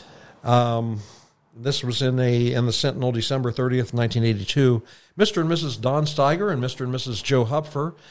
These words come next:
new proprietors of the Capitol Theater in Mount Gilead, are shown in the accompanying photo. I'll, I'll hold this up to the microphone so you can see it, which was taken in the lobby of the theater.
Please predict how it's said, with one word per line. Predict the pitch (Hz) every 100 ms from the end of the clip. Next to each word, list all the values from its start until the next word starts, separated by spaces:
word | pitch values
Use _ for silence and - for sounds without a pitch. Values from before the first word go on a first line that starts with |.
| - -
new | 139 180
proprietors | 180 160 170 185 180 175 -
of | 139
the | 123
Capitol | 156 175 160
Theater | 147 165 165 156
in | 143
Mount | 160 -
Gilead, | 151 156 160
are | 123 123
shown | - 147 151 151 151 - - _ -
in | 160
the | 156 139
accompanying | - 165 165 147 120
photo. | 156 156 147
I'll, | 120 135 113
I'll | 127
hold | 156 131
this | -
up | 131
to | 131
the | 113
microphone | 127 123 117 117
so | 107 113
you |
can | 107
see | - 117
it, | 107 - _ _ _ _ _ _ _ _ _ _ _
which | 139 165 151
was | 156 151
taken | 185 190 185 156
in | 151
the | 143
lobby | 135 143 147
of | 147
the | 135
theater. | 202 208 123 87